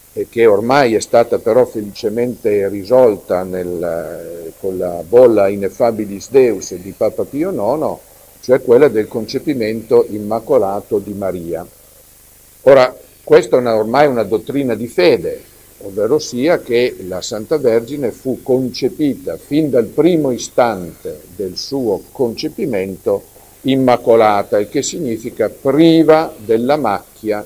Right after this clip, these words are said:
del peccato originale. E questo in vista della sua maternità divina, del fatto che doveva essere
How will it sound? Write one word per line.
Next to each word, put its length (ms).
del 160
peccato 800
originale. 680
E 160
questo 320
in 260
vista 720
della 500
sua 340
maternità 680
divina, 540
del 180
fatto 400
che 100
doveva 300
essere 440